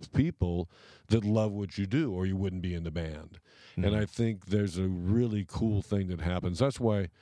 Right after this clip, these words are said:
Speaker 1: you know, most of the modern drummer magazines, that still exists, right?
Speaker 2: Oh, yeah. That's still out there.
Speaker 1: Um,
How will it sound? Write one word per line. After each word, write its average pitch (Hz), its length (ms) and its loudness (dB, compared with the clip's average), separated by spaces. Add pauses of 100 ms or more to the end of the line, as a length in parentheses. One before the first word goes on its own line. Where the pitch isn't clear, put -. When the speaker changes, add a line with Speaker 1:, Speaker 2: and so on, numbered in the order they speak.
(300)
Speaker 1:
you 110 140 6
know, 95 200 2
most 98 280 2
of 85 40 -6
the 92 80 0
modern 92 340 0
drummer 95 360 0
magazines, 92 480 0
that 98 140 0
still 104 220 -2
exists, 82 360 -4
right? - 100 0
Speaker 2:
Oh, 147 40 4
yeah. 101 260 -2
That's 110 200 -2
still 90 180 -2
out 80 100 -2
there. 110 140 2
Speaker 1:
Um, 90 480 0